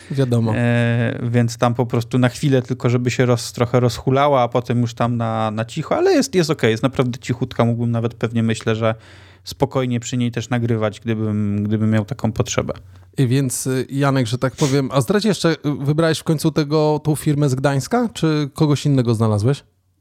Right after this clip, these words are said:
Speaker 1: E, jeżeli chodzi o energię?
Speaker 2: E, o prąd, tak, tak, tak. To o, o tą firmę, o której rozmawialiśmy w końcu wziąłem.
Speaker 1: Mhm. A, no to
Speaker 2: Tak, bo tam,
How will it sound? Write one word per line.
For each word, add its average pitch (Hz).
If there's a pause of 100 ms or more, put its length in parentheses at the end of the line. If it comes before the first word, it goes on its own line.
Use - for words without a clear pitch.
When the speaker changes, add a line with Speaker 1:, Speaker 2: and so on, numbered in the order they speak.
(260)
Speaker 1:
E, 110
jeżeli 123
chodzi 127
o -
energię? 113
Speaker 2:
E, -
o 131
prąd, 147
tak, 170
tak, 160
tak. 123
To 202
o, 214
o 190
tą 202
firmę, 185
o 175
której 170
rozmawialiśmy 131
w -
końcu 117
wziąłem. 127
Speaker 1:
Mhm. - (460)
A, 214
no -
to 294
Speaker 2:
Tak, 196
bo 185
tam, 196